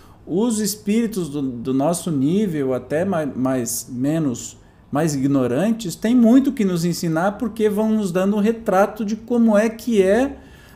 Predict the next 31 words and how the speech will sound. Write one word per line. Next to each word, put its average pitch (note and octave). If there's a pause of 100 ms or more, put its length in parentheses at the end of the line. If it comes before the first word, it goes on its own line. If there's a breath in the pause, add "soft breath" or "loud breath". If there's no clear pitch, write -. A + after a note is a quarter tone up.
a G#3
situação A3
depois C4
da C#4
morte. B3+
Afinal G#3+
de G#3+
contas, A#3
o G#3
espiritismo, G3
uma D#3+
das D3+
principais D3
razões, E3
trata A3
disso. G#3+ (340 soft breath)
O -
que D4+
acontece G#3+
depois F3
da D#3
morte, B2 (140)
né? F#3+ (260 loud breath)
E C4
a A#3
gente F3
tem G3
os G3
espíritos A#3
que C4+
vêm A3